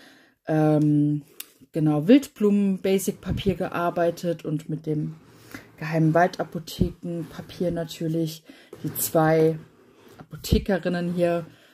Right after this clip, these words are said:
vorne drauf gemacht. Hier auf dem Deckel, das ist, äh, die Maulbeerbaumrinde. Ich habe mich sehr gefreut, aktuell gibt es sie in diesem, äh, Grünton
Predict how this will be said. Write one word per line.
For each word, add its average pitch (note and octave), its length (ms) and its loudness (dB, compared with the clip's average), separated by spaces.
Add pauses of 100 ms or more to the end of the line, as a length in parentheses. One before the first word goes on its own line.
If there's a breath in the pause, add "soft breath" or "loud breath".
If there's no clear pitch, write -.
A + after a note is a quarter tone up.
(120 soft breath)
vorne E3+ 360 -4
drauf D#3+ 340 0
gemacht. D#3+ 420 -2
Hier F#3 180 0
auf F3 80 -2
dem E3+ 180 -2
Deckel, F#3 280 4
das G3+ 180 -2
ist, - 240 -10
äh, D#3+ 180 4
die D#3+ 100 2
Maulbeerbaumrinde. A3 960 4 (360 loud breath)
Ich - 80 -6
habe F#3+ 160 0
mich F3+ 140 -2
sehr G3 140 4
gefreut, G3+ 440 2
aktuell F#3+ 400 2
gibt - 220 -6
es F3+ 140 -10
sie F#3 160 -2
in E3 260 0
diesem, E3 400 0
äh, D3+ 180 4
Grünton C#4 680 4